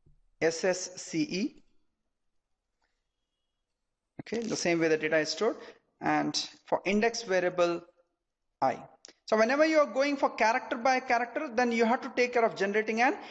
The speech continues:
index variable. So start the index variable from zero. You have to keep on displaying till you come across this slash zero. So you can give here S T R of I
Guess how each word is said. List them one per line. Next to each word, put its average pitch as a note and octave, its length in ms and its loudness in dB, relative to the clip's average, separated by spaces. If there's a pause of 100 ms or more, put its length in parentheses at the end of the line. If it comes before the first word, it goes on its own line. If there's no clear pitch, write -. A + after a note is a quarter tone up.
(180)
index F#3 400 -2
variable. - 340 -8 (420)
So - 160 2
start C#4 380 2
the D#4 60 -2
index C#4+ 360 0
variable B3+ 440 2
from G3+ 380 0
zero. F3 840 2 (960)
You A3+ 60 4
have A#3 120 4
to A3+ 60 -10
keep B3 240 -2
on E4 180 4
displaying C4+ 540 -2
till C#4 120 0
you D4 140 2
come C4 200 2
across B3+ 260 2
this D4+ 320 0 (200)
slash A3+ 480 0
zero. E3+ 420 -2
So - 160 0
you G3 60 2
can G3+ 180 0
give B3 140 0
here A#3 220 4 (300)
S D4 240 0
T C#4 240 0
R C#4 220 4
of A3+ 340 4 (100)
I G#3+ 440 0